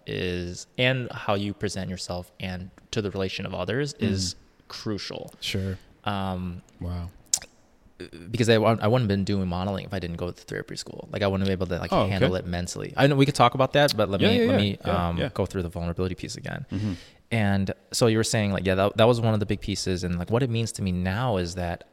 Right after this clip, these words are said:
Speaker 1: uh, I'm more comfortable with myself. And I think there's a difference between just sharing to share,
Speaker 2: Mm.
Speaker 1: where you're comfortable sharing maybe intimate stories, but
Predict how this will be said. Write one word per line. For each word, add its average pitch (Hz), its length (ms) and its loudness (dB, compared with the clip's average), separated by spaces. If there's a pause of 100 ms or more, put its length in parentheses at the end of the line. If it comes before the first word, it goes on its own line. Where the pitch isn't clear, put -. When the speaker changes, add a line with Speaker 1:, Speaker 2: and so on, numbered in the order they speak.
Speaker 1:
uh, 71 160 -10 (100)
I'm 101 140 -6
more 113 220 -2
comfortable 101 680 -4
with 98 160 -8
myself. 90 720 -6 (720)
And 90 600 -2 (480)
I 113 60 -4
think 160 160 0
there's 147 140 0
a 123 40 0
difference 110 320 -2
between 104 280 -4
just 95 280 -6
sharing 101 480 -2
to 92 100 -2
share, 98 680 0 (180)
Speaker 2:
Mm. 98 240 -2
Speaker 1:
where 95 500 2
you're 107 160 0
comfortable 104 560 -2
sharing 98 500 -2
maybe 95 220 -2
intimate 98 420 -4
stories, 92 460 -2
but - 320 -4